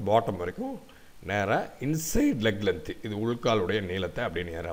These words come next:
வரைஞ்சிடுறீங்க. அடுத்தது பார்த்தீங்க அப்படின்னு சொன்னா பாட்டத்துல இங்கேருந்து இது எவ்வளோ இருக்கோ இதை விட ஒரு கால் இன்ச்சு extra வர மாதிரி ஒரு point வச்சுக்கோங்க. இது வந்து பார்த்தீங்கன்னா எட்டு இன்ச்சு இருக்கு,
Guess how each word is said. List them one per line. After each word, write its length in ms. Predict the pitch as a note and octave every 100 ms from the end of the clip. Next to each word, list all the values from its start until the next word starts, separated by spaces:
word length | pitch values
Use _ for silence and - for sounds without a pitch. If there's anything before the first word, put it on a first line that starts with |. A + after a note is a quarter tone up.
| D#2
வரைஞ்சிடுறீங்க. 560 | D#2+ D#2+ D#2 D#2+ G#2+ D4 - - - - - - - G#2+
அடுத்தது 300 | A2+ - A2+
பார்த்தீங்க 280 | G2+ F#2+ F#2
அப்படின்னு 240 | E2+ F2 D#2+
சொன்னா 180 | D#2 D#3+ C#4 - - - - - G#2
பாட்டத்துல 440 | A2+ C#3 A2+ G2+ C#3+ D#4 B3+ - - - - D#3+
இங்கேருந்து 460 | D3 D3+ F3+ E3+ G#3
இது 80 | D3+ A#2
எவ்வளோ 240 | A2 F#3+ F#3
இருக்கோ 220 | A#2 - D#3+
இதை 80 | G#2+
விட 100 | B2 C#3+
ஒரு 100 | G#2 -
கால் 300 | B2 D#3 F#3
இன்ச்சு 220 | E3+ D#3+ F3+
extra 260 | B2 - C#3 A#2+
வர 100 | G2+ F#2+
மாதிரி 120 | C3 A2+
ஒரு 80 | D#2+ G#2
point 280 | G2 F2+ E2
வச்சுக்கோங்க. 400 | - D#2 F2+ D4+ B3+ - - - - -
இது 80 | G#2+
வந்து 140 | A#2 B2+
பார்த்தீங்கன்னா 360 | A2 A2 A#2+ C3+ G2+
எட்டு 220 | G#2+ - C3+
இன்ச்சு 180 | A#2 A#2+
இருக்கு, 240 | G2 B2+